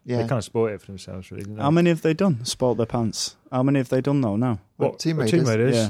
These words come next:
Speaker 1: Well,
Speaker 2: Well,
Speaker 1: Tomb
Speaker 2: the
Speaker 1: Raider one, two, three, there was Last
Speaker 2: Chronicles.
Speaker 1: Revolution, Chronicles. Um,
Speaker 2: Angel of Darkness was the last core one.
Speaker 3: Six.
Speaker 1: Yeah, and then
Speaker 2: That,
Speaker 1: there
Speaker 2: that
Speaker 1: was
Speaker 2: was a disaster.
Speaker 1: Underworld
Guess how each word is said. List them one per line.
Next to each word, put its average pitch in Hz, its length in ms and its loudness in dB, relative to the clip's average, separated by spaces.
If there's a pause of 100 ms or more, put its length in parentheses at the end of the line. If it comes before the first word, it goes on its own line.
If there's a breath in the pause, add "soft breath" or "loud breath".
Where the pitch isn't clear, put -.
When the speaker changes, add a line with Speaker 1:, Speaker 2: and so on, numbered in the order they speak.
(180)
Speaker 1:
Well, 135 100 0
Speaker 2:
Well, - 80 2
Speaker 1:
Tomb 165 100 2
Speaker 2:
the 160 60 2
Speaker 1:
Raider 147 200 2
one, 156 240 2
two, 139 300 -2
three, 135 420 -2
there 123 240 0
was 123 480 -2
Last 135 280 2
Speaker 2:
Chronicles. - 20 2
Speaker 1:
Revolution, 135 580 2
Chronicles. 123 760 -4 (520 loud breath)
Um, 120 340 2
Speaker 2:
Angel 117 220 0
of 101 60 -6
Darkness 113 400 -2
was 101 120 -10
the 107 60 -6
last 107 260 -6
core 104 260 -4
one. 98 220 -6
Speaker 3:
Six. - 500 -16 (300)
Speaker 1:
Yeah, 123 400 0 (240)
and 131 120 -2
then 131 120 2
Speaker 2:
That, 123 80 4
Speaker 1:
there 123 100 4
Speaker 2:
that 123 60 4
Speaker 1:
was 117 100 0
Speaker 2:
was 101 220 -6
a 98 40 -4
disaster. 131 300 2
Speaker 1:
Underworld 127 600 2